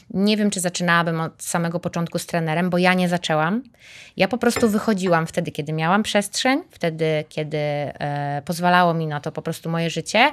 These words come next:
ale dodatkowo nie narzucałam na siebie od razu jakiegoś reżimu treningowego. Czyli jakby sprawdzałam, co mi się podoba, jak się w tym czuję. E, nie zapisywałam się od razu na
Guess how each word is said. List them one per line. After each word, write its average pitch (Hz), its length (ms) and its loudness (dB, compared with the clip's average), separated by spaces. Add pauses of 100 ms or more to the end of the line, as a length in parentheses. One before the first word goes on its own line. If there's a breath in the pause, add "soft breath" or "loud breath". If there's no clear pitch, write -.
(140)
ale 180 200 2
dodatkowo 190 540 -2
nie 196 120 0
narzucałam 185 560 0
na 165 80 -2
siebie 160 280 -2
od 156 80 -2
razu 160 300 0
jakiegoś 156 400 -6
reżimu 175 440 -2
treningowego. 147 720 -6 (440 loud breath)
Czyli 185 200 -2
jakby 190 420 4
sprawdzałam, 190 760 2 (100)
co 185 140 -4
mi 208 80 0
się 220 120 -4
podoba, 170 800 4 (360 loud breath)
jak 165 240 -2
się - 120 -4
w - 60 -10
tym 208 180 0
czuję. 160 760 2
E, 165 180 -2
nie 175 140 0
zapisywałam 208 460 2
się 196 120 -2
od 170 40 -2
razu 170 200 -2
na 160 320 -2